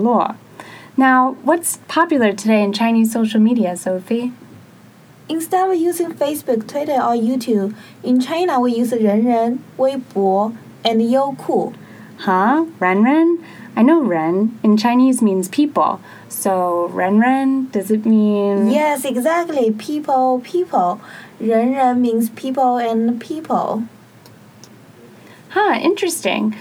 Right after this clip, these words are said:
Speaker 1: So, I also usually text or 发信息. A lot of my friends on WeChat or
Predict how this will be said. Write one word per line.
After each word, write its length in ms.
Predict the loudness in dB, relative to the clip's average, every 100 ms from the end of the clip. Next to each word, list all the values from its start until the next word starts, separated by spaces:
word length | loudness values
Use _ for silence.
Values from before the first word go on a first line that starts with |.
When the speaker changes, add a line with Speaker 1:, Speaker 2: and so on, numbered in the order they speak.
| -14 -4
Speaker 1:
So, 400 | 2 4 4 2
I 140 | 0 2
also 320 | 0 0 0
usually 400 | 2 2 0 -2
text 480 | -2 -2 -2 -4 -4
or 280 | -2 -4 -8 -16 -20
发 540 | -4 0 0 0 -4 -10
信 440 | -8 -2 2 2
息. 460 | 0 0 0 0 -6 -14 -8 -2
A 80 | 2
lot 200 | 2 4
of 60 |
my 140 | 2 0
friends 340 | 2 2 2
on 160 | 2 2
WeChat 460 | 0 2 0 0
or 320 | 0 0 -2